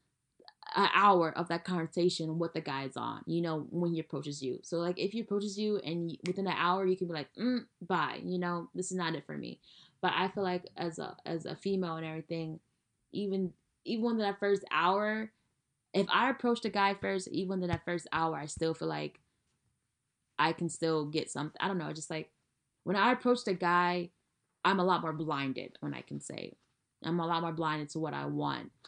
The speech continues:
And therefore, I'm willing to compromise. So I'm willing to do a lot of, a lot of forgiving or leeway or, uh, uh, or, you know, matter of fact or,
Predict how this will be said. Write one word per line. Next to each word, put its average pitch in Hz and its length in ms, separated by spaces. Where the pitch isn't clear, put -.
And 156 100
therefore, 156 240
I'm 151 100
willing 147 220
to 151 80
compromise. 151 580
So 151 80
I'm 151 100
willing 147 200
to 147 100
do 151 200
a 151 40
lot 147 500
of, 139 320
a 160 40
lot 170 180
of 151 220
forgiving 160 640
or 147 100
leeway 160 520
or, 139 280
uh, 143 300
uh, 139 360
or, 147 280
you 170 140
know, 139 140
matter 156 260
of 147 120
fact 147 380
or, 135 260